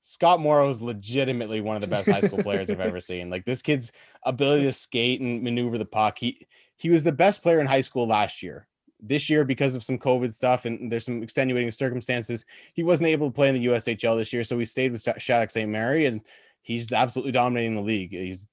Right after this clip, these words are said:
Speaker 1: do-, like, one of the best players in high school o-, in the entire country. And it's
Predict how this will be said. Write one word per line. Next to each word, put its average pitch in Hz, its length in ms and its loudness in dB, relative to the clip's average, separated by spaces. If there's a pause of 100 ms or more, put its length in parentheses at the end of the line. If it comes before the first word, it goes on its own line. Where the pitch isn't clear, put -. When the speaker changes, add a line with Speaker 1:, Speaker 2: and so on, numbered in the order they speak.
Speaker 1:
do-, 110 60 0
like, 110 280 -4
one 117 140 -2
of 120 40 -2
the 117 60 -2
best 120 300 0 (120)
players 123 300 0
in 120 80 -4
high 117 160 0
school 110 540 -4 (500)
o-, 120 80 -10 (160)
in 131 140 0
the 131 80 2
entire 120 260 0
country. 113 520 -2 (440)
And 127 260 -2
it's - 460 -4